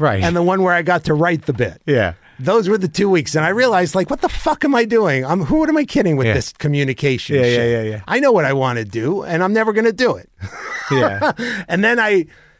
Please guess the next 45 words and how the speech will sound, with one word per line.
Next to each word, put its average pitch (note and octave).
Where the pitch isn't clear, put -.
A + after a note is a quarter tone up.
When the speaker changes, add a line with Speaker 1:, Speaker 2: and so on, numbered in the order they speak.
Speaker 2:
I'm, B2
like, B2
twenty-one, C3+
and A#2+
N D3+
Y D3
U C3+
is A2
throwing C3
a G2
stand-up C3+
comedy A#2+
contest. -
And G#2+
Speaker 1:
Yeah. G#2+
Speaker 2:
I'm A#2
thinking, B2
"Ah, -
okay, F#2+
I A2+
have C3+
to B2+
commute B2+
to C3
N B2
Y A#2+
U. A#2
Nobody B2+
knows A#2
me," A2
because A#2+
they A#2+
wouldn't C#3
let C#3
me C3
live A#2+
in A#2
a G#2+
dorm A2+
because G2
Speaker 1:
Yeah. A2
Speaker 2:
I A2
had A#2
a -
Manhattan A2